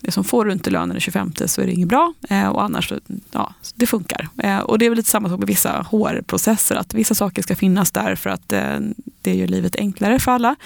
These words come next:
Men det som tillför, som har adderat värde och mervärde, det är ju andra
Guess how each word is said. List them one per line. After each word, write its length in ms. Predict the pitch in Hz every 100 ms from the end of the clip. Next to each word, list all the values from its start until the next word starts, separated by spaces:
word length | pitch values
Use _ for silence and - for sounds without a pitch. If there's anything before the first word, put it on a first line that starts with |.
| - - - -
Men 160 | 226 214
det 100 | 196
som 160 | 202
tillför, 460 | 190 196 - 190 185
som 120 | 196
har 60 | -
adderat 520 | 196 202 185 190 -
värde 400 | 190 214 185 196
och 60 | 180
mervärde, 720 | 214 190 185 233 202 214 190 - - - - -
det 280 | 196 202 185 90
är 20 |
ju 140 | 95 - - _
andra 500 | 214 185 180 185 180